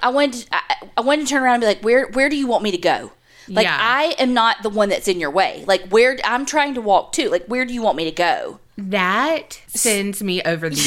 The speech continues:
Speaker 1: Yes,
Speaker 2: edge.
Speaker 1: like, I might as, you might as well have been hitting me with a shopping cart. It was so much. And so I was like, "What?" I, I should not have been so ugly to those kids, but I was just like, "Wh-,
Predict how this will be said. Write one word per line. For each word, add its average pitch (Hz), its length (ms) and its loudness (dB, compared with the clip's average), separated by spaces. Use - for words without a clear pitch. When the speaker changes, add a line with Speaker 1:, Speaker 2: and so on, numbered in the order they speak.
Speaker 1:
Yes, 240 460 2
Speaker 2:
edge. - 40 -8
Speaker 1:
like, 349 260 2
I 294 120 2
might 254 300 2
as, 269 220 2
you 247 120 -8
might 254 160 4
as 262 80 -2
well 247 80 0
have 214 60 -4
been 220 100 -2
hitting 247 180 -2
me 208 80 -6
with 196 100 0
a 190 40 -2
shopping 180 300 -2
cart. 160 240 0
It 233 220 2
was 233 480 2
so - 640 0
much. 190 400 0
And 208 100 -4
so 214 100 2
I 202 60 6
was 202 160 -2
like, 185 360 0
"What?" - 300 0
I, - 360 -2
I 202 140 0
should 202 240 -4
not 190 180 2
have 190 100 -2
been 165 140 -2
so 165 160 0
ugly 160 240 -2
to 170 120 -6
those 156 200 -4
kids, 139 320 -2
but 160 220 0
I 233 180 2
was 233 180 -2
just 226 200 -4
like, 185 320 0
"Wh-, 208 180 -4